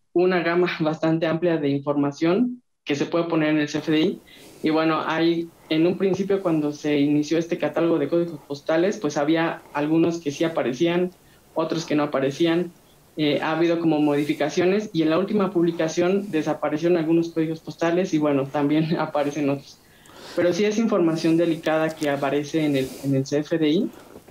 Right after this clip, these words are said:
pero sí, bueno, es importante como cuidar estos datos de número, eh, calle, eh, entre calles algunos piden, eh, hay algunos, eh, contribuyentes que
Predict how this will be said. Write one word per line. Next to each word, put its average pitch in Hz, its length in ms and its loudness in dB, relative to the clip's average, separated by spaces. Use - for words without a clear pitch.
pero 147 320 0
sí, 156 220 0
bueno, 147 320 -2
es 170 320 0
importante 165 640 0
como 160 260 0
cuidar 156 320 2
estos 160 300 -4
datos 160 480 -2
de 143 180 0
número, 190 680 2
eh, 139 340 0
calle, 170 560 0
eh, 139 500 -2
entre 143 380 0
calles 170 340 0
algunos 156 400 0
piden, 156 480 0
eh, 131 240 -6
hay 170 160 0
algunos, 170 520 2
eh, 139 400 0
contribuyentes 160 960 -2
que 170 400 0